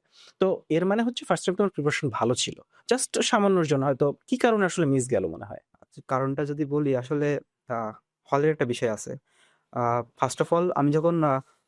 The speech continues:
Speaker 2: হলে একটা মানে প্রেশার কাজ করে, সেই প্রেশারটা আমি হয়তো সেভাবে নিতে পারি নাই।
Speaker 1: হুম, হুম, হুম।
Speaker 2: কারণ অনেক জায়গায় পরীক্ষা দিছি, পরীক্ষা দেওয়ার পরে যে, আহ, যখন, আহ,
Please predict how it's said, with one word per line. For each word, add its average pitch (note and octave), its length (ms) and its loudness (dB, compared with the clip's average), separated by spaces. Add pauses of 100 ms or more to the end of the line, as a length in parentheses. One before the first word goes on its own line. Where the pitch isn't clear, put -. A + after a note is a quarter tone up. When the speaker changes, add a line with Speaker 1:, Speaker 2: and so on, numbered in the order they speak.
(100)
Speaker 2:
হলে F3+ 160 4
একটা F3+ 200 0
মানে D#3+ 260 2
প্রেশার D#3 320 2
কাজ D3+ 260 0
করে, D3 180 2
সেই C#3+ 140 0
প্রেশারটা D3+ 400 0
আমি D3+ 120 2
হয়তো D3 200 0
সেভাবে C#3 260 0
নিতে D3+ 200 2
পারি A#2+ 180 0
নাই। A2 140 -2
Speaker 1:
হুম, D3+ 220 -8
হুম, C#3+ 100 -10
হুম। C3 100 -12
Speaker 2:
কারণ C#3+ 120 -2
অনেক D#3 200 2
জায়গায় E3+ 140 2
পরীক্ষা F#3 240 2
দিছি, B2+ 180 -2
পরীক্ষা C#3+ 260 0
দেওয়ার D#3 180 2
পরে D#3+ 160 2
যে, D#3 120 0 (440)
আহ, B2+ 80 0
যখন, C#3+ 320 2 (260)
আহ, A#2+ 180 0